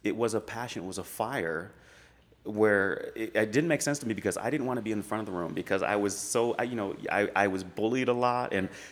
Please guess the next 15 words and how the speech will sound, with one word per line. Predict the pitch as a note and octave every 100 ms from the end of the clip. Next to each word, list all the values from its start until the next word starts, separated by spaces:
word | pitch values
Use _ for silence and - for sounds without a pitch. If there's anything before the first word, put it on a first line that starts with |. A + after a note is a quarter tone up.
| -
you | G#2
know, | G2
I | G#2
didn't | C3 A#2
wanna | A2+ A#2
be | G#2 F2+ A2 G#2+ -
out | G#2+ A2
in |
front | - B2+ C3+
of | -
people, | F2 F2+ F2
but | G2+ F#2+ -
that | G#2+ A2
was | A2+
still | - - A2 A2 G#2+ G2+